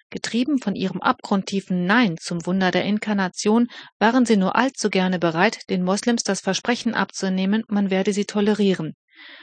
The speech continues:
Sie sollten diese Naivität schon bald bitter bereuen. Aber sie wollten damals eben nicht verstehen, dass Mohammedaner keinerlei Probleme damit haben, aus missionstaktischen Gründen zu lügen. Unfreiwillig, zum Teil auch freiwillig,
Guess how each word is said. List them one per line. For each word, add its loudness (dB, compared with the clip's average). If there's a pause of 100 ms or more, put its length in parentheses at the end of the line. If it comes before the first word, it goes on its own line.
(220)
Sie -4
sollten 2
diese 2
Naivität 0
schon -4
bald -2
bitter 0
bereuen. 0 (420)
Aber 2
sie 0
wollten 2
damals 2
eben -2
nicht -2
verstehen, 0
dass -2
Mohammedaner -2
keinerlei -2
Probleme 0
damit -6
haben, -2 (320)
aus -2
missionstaktischen -4
Gründen -2
zu -6
lügen. 2 (420)
Unfreiwillig, 0
zum -6
Teil 0
auch -2
freiwillig, -2